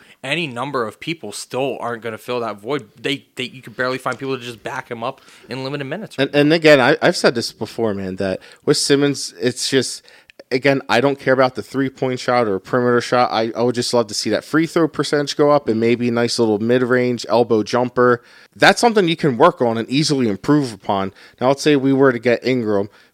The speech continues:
Speaker 2: Could you expect him to be, like, a point forward or suddenly become, like, a creator for other people around or, you know, th-,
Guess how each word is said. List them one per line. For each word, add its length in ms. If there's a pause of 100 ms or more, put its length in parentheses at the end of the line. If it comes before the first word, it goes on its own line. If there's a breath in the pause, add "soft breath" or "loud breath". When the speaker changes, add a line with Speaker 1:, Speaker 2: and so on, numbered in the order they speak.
(420 soft breath)
Speaker 2:
Could 200
you 160
expect 480
him 140
to 100
be, 220
like, 360
a 40
point 400
forward 640
or 100
suddenly 380
become, 340
like, 180
a 80
creator 460
for 180
other 200
people 480
around 500
or, 160 (640 loud breath)
you 120
know, 160
th-, 120